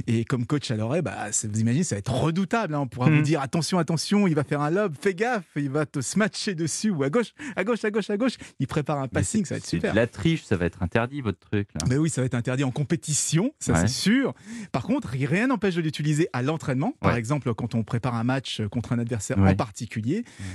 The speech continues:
Speaker 1: parce qu'il se trouve que le système a été capable, euh, de reproduire toutes les subtilités du jeu de Nadal, de Federer, de Djokovic.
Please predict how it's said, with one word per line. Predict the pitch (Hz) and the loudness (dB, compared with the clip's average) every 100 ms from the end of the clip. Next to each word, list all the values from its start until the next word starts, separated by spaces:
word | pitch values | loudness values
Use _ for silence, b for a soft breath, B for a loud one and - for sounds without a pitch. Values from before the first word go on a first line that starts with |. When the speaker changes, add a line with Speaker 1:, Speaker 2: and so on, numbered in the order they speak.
| - | -4
Speaker 1:
parce | 110 | -4
qu'il | 127 | -2
se | - | -4
trouve | 175 | 0
que | 135 | 0
le | 120 | 0
système | 135 - 180 147 | -2 0 0 0
a | |
été | 120 135 | 0 0
capable, | 123 127 151 143 120 | -2 -2 -2 -2 -2
euh, | 117 B B - | -2 B B -4
de | 123 | -2
reproduire | 120 147 - 156 156 - | 0 -2 -2 -2 -4 -6
toutes | - 302 311 - | 0 2 2 0
les | 180 | -2
subtilités | - 196 160 - 156 185 | 0 -2 -2 0 2 2
du | 147 127 | 0 2
jeu | 143 151 | 2 2
de | 123 | 2
Nadal, | 117 147 127 123 127 | 0 0 0 0 -2
de | 117 | -4
Federer, | - 151 147 139 135 127 | -2 -2 0 0 -2 -2
de | 117 | -2
Djokovic. | 147 143 120 190 - - | 0 0 0 0 -2 -8